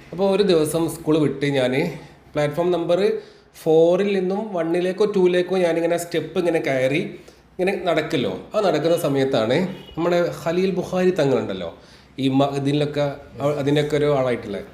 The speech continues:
അപ്പോൾ അദ്ദേഹം അദ്ദേഹത്തിൻ്റെ ശിഷ്യന്മാരെ കൂടെ ഇങ്ങനെ ഓപ്പോസിറ്റ് സൈഡിൽ നടന്നു വരുന്നുണ്ട്. Actually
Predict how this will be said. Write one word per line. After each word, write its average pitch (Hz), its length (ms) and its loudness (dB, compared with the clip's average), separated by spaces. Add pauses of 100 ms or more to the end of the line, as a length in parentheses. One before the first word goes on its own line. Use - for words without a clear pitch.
(420)
അപ്പോൾ 196 140 0
അദ്ദേഹം 214 440 4
അദ്ദേഹത്തിൻ്റെ 180 380 0
ശിഷ്യന്മാരെ 156 580 -2
കൂടെ 135 240 -2
ഇങ്ങനെ 127 220 0
ഓപ്പോസിറ്റ് 135 440 2
സൈഡിൽ 139 200 -2
നടന്നു 117 260 -2
വരുന്നുണ്ട്. 92 320 -6 (1400)
Actually 170 360 4